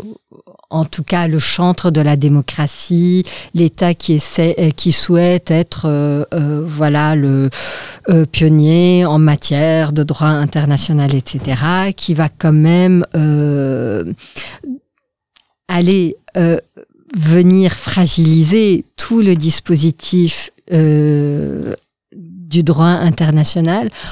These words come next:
en reconnaissant la légalité des colonies, euh, israéliennes en territoire palestinien. Et donc, du coup, on sait très bien que grâce notamment au veto dont disposent les États-Unis en tant que grande puissance,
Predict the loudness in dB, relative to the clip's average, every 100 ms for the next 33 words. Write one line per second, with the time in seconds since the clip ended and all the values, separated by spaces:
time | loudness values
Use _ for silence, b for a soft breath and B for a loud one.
0 | B 0 2 2 2 2 2 2 0 0
1 | 2 2 2 2 0 0 -2 0 2 2
2 | 0 -2 -2 2 4 4 2 0 -2 0
3 | -2 -4 -6 -8 -8 -10 -2 0 2 2
4 | 2 2 0 -6 _ -2 -2 0 0 0
5 | -2 -4 -2 -2 -2 -4 -10 -10 -12 -20
6 | _ B B B -2 0 2 2 0 -4
7 | -16 -16 -8 -2 0 0 -2 -4 -4 0
8 | 0 2 2 2 0 -2 0 -2 -2 0
9 | -2 0 0 2 2 2 0 -2 -6 -6
10 | -6 -4 -2 0 2 2 2 0 0 -2
11 | -2 -2 0 2 2 2 -2 0 -2 2
12 | 2 2 -2 -2 -2 -2 -2 -2 -2 -4
13 | -6 -4 -2 -2 -2